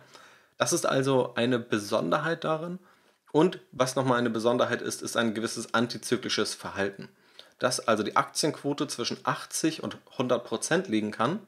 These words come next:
und je nachdem, wie die Lage an den Aktienmärkten ist, kann diese Aktienquote eben auf die hundert Prozent erhöht werden oder auf die achtzig Prozent gesenkt werden. Grundsätzlich dann, wenn es eher ruhig ist, gelten die achtzig Prozent der Aktienquote, um quasi mit zwanzig Prozent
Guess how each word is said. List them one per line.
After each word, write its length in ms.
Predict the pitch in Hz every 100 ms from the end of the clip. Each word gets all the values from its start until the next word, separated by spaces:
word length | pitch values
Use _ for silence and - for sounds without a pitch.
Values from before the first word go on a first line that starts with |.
| _ _ _ _
und 260 | 113 110 - - - - -
je 160 | 131
nachdem, 600 | 180 - 131 135 175 190 - _ _
wie 280 | 117 127 127
die 180 | 113 110
Lage 260 | 110 123
an 60 | 113
den 160 | 107 -
Aktienmärkten 580 | - - 120 110 110
ist, 180 | 127 127
kann 140 | - 127
diese 200 | 120 -
Aktienquote 480 | - 117 - 120
eben 300 | 113 107 107 -
auf 160 | 113
die 100 | 110
hundert 320 | 101 156 202 196
Prozent 320 | 165 151 143
erhöht 300 | 104 147 143
werden 160 | 131
oder 160 | 123 -
auf 100 | -
die 100 | - -
achtzig 380 | - - 120 -
Prozent 340 | 113 - 104
gesenkt 400 | - 101 101 98
werden. 300 | 98 92 - - - - _ _ _
Grundsätzlich 680 | 147 220 139 135 147 151 -
dann, 240 | 127 139
wenn 100 | 120
es 120 | 117
eher 180 | - 110
ruhig 460 | 107 - 139 190 -
ist, 340 | 139 - - _ _ _ -
gelten 240 | 113 127
die 140 | 113
achtzig 380 | - - - -
Prozent 320 | - - 143
der 80 | 135
Aktienquote, 640 | - - 151 143 147 160 160
um 280 | 160 127 127
quasi 280 | 131 123
mit 160 | 113 104
zwanzig 400 | - 135 143 135
Prozent 420 | 120 - 117 120